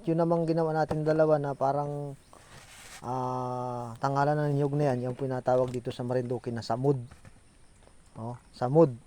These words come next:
ang tawag po niyan. At saka yung lampaso. Hindi ko alam kung anong tawag yan, eh. Basta panglampaso sa amin yan, eh. Oh, di ba? Napakaganda nga naman.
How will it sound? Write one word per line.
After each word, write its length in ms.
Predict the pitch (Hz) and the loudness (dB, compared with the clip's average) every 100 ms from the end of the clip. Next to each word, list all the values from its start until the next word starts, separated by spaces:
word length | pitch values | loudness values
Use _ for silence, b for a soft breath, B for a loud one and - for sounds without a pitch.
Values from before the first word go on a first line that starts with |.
| - | -12
ang 80 | 117 | -8
tawag 320 | 123 120 127 | -6 -4 -4
po 80 | - | -6
niyan. 240 | 120 117 | -8 -8
At 80 | 113 | -10
saka 240 | - 123 120 | -10 -4 -2
yung 320 | 135 143 151 147 - - - - - - - - | 2 0 0 -6 -2 4 6 8 8 8 8 6
lampaso. 480 | 123 117 120 120 147 - 123 123 - - | 6 6 4 4 4 8 8 8 6 2
Hindi 160 | - - | 4 4
ko 160 | 131 | 4
alam 100 | 135 131 | 2 6
kung 160 | 123 | 8
anong 160 | - 120 | 10 10
tawag 220 | 120 123 | 10 8
yan, 160 | 143 139 | 4 0
eh. 100 | 117 - - - | -4 -2 2 2
Basta 160 | - 147 | 0 -4
panglampaso 560 | - 117 120 117 120 120 | -2 -2 -2 2 0 0
sa 240 | - 117 | 0 0
amin 240 | 120 127 143 | 0 0 -2
yan, 80 | 123 | -2
eh. 80 | - - - - - - - - - - - - | -6 -6 -4 -4 -6 -4 -6 -6 -10 -12 -12 -12
Oh, 160 | 123 117 | -8 -8
di 80 | 120 | -2
ba? 160 | 131 143 - - - - - - - - - - - - - - - | -2 -2 -10 -20 -20 -20 -20 -20 -20 -20 -20 -20 -20 -20 -20 -20 -20
Napakaganda 640 | 113 107 - 113 120 123 139 | -14 -12 -10 -6 -4 -2 -2
nga 160 | 147 | -2
naman. 240 | 165 165 | -2 -2